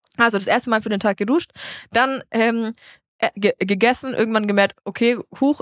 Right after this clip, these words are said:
es war schon anstrengend, aber ich hab, war dann noch im Fit, weil ich bin jetzt in so einem neuen, wo man, hast du ja schon mal erzählt, dass du, find ich, das fand ich so geil,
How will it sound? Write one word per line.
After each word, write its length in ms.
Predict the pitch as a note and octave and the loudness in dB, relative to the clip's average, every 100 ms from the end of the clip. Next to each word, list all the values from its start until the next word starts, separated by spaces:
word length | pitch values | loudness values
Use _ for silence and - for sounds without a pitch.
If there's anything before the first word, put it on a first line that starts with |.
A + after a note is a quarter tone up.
| - | -8
es 120 | G3+ - | -6 2
war 160 | B3 | 2
schon 200 | C#4+ B3+ | 2 -2
anstrengend, 540 | G#3 C4 - C#4 C#4 - | -2 -4 -4 -4 -2 0
aber 160 | A3 A3 | 0 2
ich 80 | A3 | 0
hab, 80 | G3+ | 2
war 120 | G#3+ | 2
dann 120 | G#3 | 2
noch 100 | G3 | 0
im 160 | G3+ G#3 | -2 -2
Fit, 280 | - - - - - _ | -2 -2 -4 -20 -20 _
weil 180 | G3+ G#3+ | 0 0
ich 100 | - | 0
bin 100 | C4+ | -4
jetzt 120 | A#3+ | -4
in 120 | G3 | -2
so 80 | G3+ | 0
einem 160 | G3 F#3+ | 2 2
neuen, 400 | G3 G#3 G#3+ A#3+ G3 | 4 4 2 -2 -2
wo 140 | G3+ | 0
man, 360 | G#3 G3+ G3+ F#3 G3+ | 4 4 2 -2 -4
hast 200 | G3+ - | -2 0
du 60 | |
ja 100 | B3 | 0
schon 140 | A#3 A#3 | 2 0
mal 80 | |
erzählt, 320 | A3+ A3 A#3+ A3+ | 0 2 0 0
dass 220 | G#3 - | -4 -6
du, 240 | A3 G#3+ G3 | -2 -2 -2
find 200 | - G#3+ | -2 -2
ich, 100 | G3+ _ - | -4 _ -12
das 100 | - - | -8 -4
fand 120 | G3 | -2
ich 60 | |
so 100 | - | -2
geil, 260 | A3+ G3+ A#3 | 0 2 0